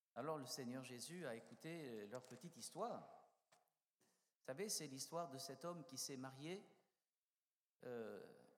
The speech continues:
d'abord avec, euh, euh, plutôt cette femme qui s'est mariée, voilà, <laughs> avec, euh, avec un mari, puis le mari est décédé, et puis il s'est remarié donc avec, euh, un autre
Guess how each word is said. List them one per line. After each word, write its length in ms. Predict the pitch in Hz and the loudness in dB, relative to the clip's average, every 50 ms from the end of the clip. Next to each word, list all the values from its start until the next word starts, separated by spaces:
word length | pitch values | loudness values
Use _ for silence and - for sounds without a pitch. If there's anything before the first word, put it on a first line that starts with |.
| - _ _ - | -20 _ _ -14
d'abord 280 | - - 127 135 127 120 | -10 -6 -4 -4 -2 -2
avec, 320 | 113 113 123 120 - - | -4 -4 -6 -8 -8 -6
euh, 240 | 117 113 107 101 90 90 - - - _ _ _ _ _ _ _ _ _ _ _ _ _ _ _ _ _ - | -4 -2 -2 -2 -4 -6 -10 -18 -20 _ _ _ _ _ _ _ _ _ _ _ _ _ _ _ _ _ 0
euh, 120 | 156 143 127 | 2 2 2
plutôt 280 | - - 147 - 185 | 0 -2 -4 -2 2
cette 200 | 180 - 151 131 | 2 2 2 4
femme 180 | - 185 185 180 | 6 6 6 4
qui 120 | 185 - | 4 4
s'est 160 | 139 - 170 151 | 4 6 6 6
mariée, 360 | 143 135 139 143 156 156 147 | 4 4 2 2 -2 -2 -2
voilà, 280 | 123 123 120 113 113 - - - - - - | 0 0 0 0 0 -4 -8 -14 -16 -18 -18
<laughs> 260 | - - - - - - | -18 -16 -16 -14 -10 -8
avec, 380 | - - 117 135 - - - | -4 0 0 0 0 0 -4
euh, 60 | 123 113 - - - - - - - - - - - - - - - _ _ _ _ _ _ _ - | -6 -6 -6 -14 -18 -16 -16 -14 -14 -16 -18 -18 -20 -20 -20 -20 -20 _ _ _ _ _ _ _ 0
avec 300 | - 117 117 123 127 - | 2 2 2 2 0 0
un 80 | 143 143 | 0 2
mari, 260 | 143 143 147 185 208 | 4 4 4 4 2
puis 120 | - - 147 | 0 0 2
le 80 | 147 | 6
mari 260 | 143 139 139 147 151 | 6 6 6 6 2
est 40 | 143 | 2
décédé, 540 | 135 143 143 - - 147 135 143 170 190 208 220 - - - - - _ _ _ _ _ _ _ _ _ _ _ - | 4 6 6 6 6 6 2 2 0 0 0 -2 -8 -12 -18 -20 -20 _ _ _ _ _ _ _ _ _ _ _ -2
et 100 | 135 127 | -2 -2
puis 440 | 131 - 170 196 208 196 170 147 | -2 0 0 2 2 4 2 2
il 100 | 135 127 | 2 4
s'est 200 | 123 - - 135 | 4 4 4 4
remarié 440 | 120 147 180 175 151 143 151 208 262 233 | 4 4 6 6 6 6 4 2 0 2
donc 260 | 202 208 214 175 143 | 2 2 2 2 0
avec, 340 | 135 123 135 131 - - - | -2 -2 -4 -8 -8 -6 -4
euh, 400 | 123 113 110 98 98 82 - 101 | -2 -2 -2 -2 -4 -4 -2 -2
un 80 | 110 123 | 0 2
autre 320 | 175 - - - - 117 | 0 0 -2 -6 -6 -6